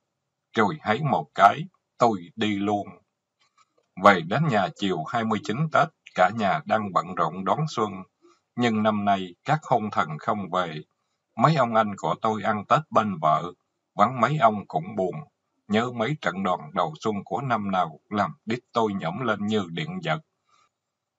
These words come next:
Ba tôi thì không thắc mắc khi thấy năm nay tôi về ăn Tết. Ông nhiều con quá, ít khi để ý đến. Chỉ có ông con duy nhất của bà Dung,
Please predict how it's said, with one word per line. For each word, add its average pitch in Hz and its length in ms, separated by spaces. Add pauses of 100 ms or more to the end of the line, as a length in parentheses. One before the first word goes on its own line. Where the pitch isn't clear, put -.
Ba 120 240
tôi 110 280
thì 85 260
không 104 240
thắc - 220
mắc 131 200 (100)
khi 120 220
thấy 127 160
năm 113 280
nay 101 260
tôi 104 240
về 90 340
ăn 104 280
Tết. 123 160 (560)
Ông 104 240
nhiều 90 320
con 95 300
quá, 123 300 (200)
ít 147 140 (200)
khi 110 200
để 78 160
ý 98 320
đến. 107 220 (560)
Chỉ 80 280
có 135 200
ông 104 240
con 98 300
duy 101 200
nhất 110 240
của 101 160
bà 95 220
Dung, 90 400